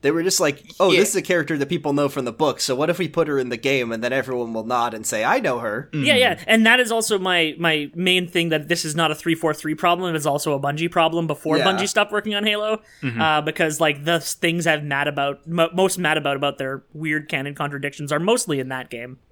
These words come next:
Speaker 1: It's really funny that I, I, 'cause I was,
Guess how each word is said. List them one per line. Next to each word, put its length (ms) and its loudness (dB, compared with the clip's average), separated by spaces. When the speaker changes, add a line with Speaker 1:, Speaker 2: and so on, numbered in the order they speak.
Speaker 1:
It's 200 4
really 300 4
funny 320 4
that 220 4
I, 260 2
I, 420 2
'cause 160 -2
I 140 2
was, 420 0